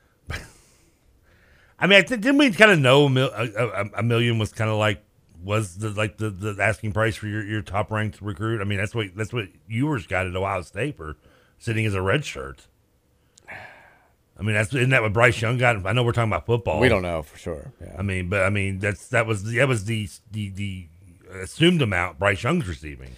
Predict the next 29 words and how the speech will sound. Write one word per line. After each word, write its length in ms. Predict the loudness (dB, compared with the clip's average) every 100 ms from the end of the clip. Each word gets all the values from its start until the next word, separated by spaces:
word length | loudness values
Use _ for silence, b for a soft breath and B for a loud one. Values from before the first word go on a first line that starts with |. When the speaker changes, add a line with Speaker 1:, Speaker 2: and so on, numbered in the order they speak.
| b b
Speaker 2:
See, 160 | 0
but 160 | 0 0
he, 200 | -6 -4
so 140 | 2
he 100 | 4
wouldn't 260 | 6 4 4
be 80 | 0
just 180 | -2 2
giving 220 | 2 4
them 100 | 4
money. 240 | 4 2
He'd 120 | 0 -2
be 80 |
paying 280 | 0 2 2
them 140 | 2 2
million 220 | 2 4
dollars 340 | 4 4 0
to 180 | -2 -2
represent 440 | 2 2 2 -2 -4
his 140 | -4
businesses. 680 | -2 -2 -2 -12 -14 -14 -20 b b b b
Um, 300 | 2 4 2
so 140 | -4
technically 340 | -2 0 0 0
that 160 | 0
is 160 | 0 -2
N 140 | -2
I 180 | -2 -4
L. 220 | -6 -14